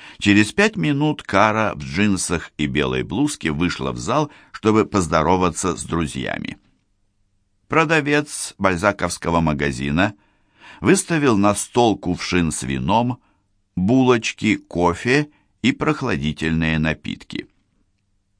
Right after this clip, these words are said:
«А скотча нет?» — спросил Райм, окинув взглядом скромное угощение.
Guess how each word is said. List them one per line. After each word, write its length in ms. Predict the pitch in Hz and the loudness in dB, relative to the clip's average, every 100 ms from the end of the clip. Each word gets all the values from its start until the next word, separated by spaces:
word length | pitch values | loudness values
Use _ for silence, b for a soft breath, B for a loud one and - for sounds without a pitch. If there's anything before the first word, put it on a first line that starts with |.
| _ _ _ _ _ - | _ _ _ _ _ -2
«А 260 | 76 82 82 | 4 4 2
скотча 920 | - - 104 101 76 - - 64 52 | -4 -4 2 4 4 -4 -8 -6 -4
нет?» — 540 | 62 78 92 - - - _ _ _ _ B B | -2 0 0 0 -8 -20 _ _ _ _ B B
спросил 500 | B - 98 101 98 | B 0 2 4 2
Райм, 300 | 90 98 95 | 4 4 2
окинув 480 | - 82 - 90 85 | 2 -2 -2 -2 -2
взглядом 580 | 76 - 85 85 82 80 | -4 -4 0 0 0 -4
скромное 600 | - 85 82 80 78 76 | -4 -2 0 2 0 0
угощение. 840 | 73 73 73 - 69 69 71 71 | 0 -2 -4 -4 -4 -2 -2 -4